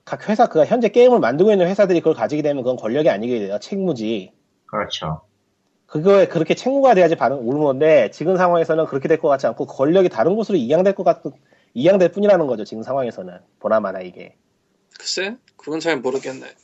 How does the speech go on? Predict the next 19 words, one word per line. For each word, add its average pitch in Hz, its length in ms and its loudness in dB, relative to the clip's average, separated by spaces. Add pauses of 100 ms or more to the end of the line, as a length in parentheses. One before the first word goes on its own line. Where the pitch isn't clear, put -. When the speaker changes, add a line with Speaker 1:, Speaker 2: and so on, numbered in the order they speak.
(120)
Speaker 3:
사실 - 340 -8
개덩이가 180 460 0
갖고 165 180 -10
있는 156 140 -8
권력도 143 420 -10
되게 175 360 -10
애매한 170 320 -8
권력이라. 135 440 -12 (600)
Speaker 1:
그렇지만 170 300 2
Speaker 3:
그게 156 140 0
Speaker 1:
돈은 170 140 -4
되죠. 117 340 -6 (460)
Speaker 3:
그, - 220 -12
아니, 185 260 -4
돈이 202 280 -4 (140)
되진 294 340 -2
않아요, 127 200 -6
<laughs> 294 420 -6
솔직히. - 600 -6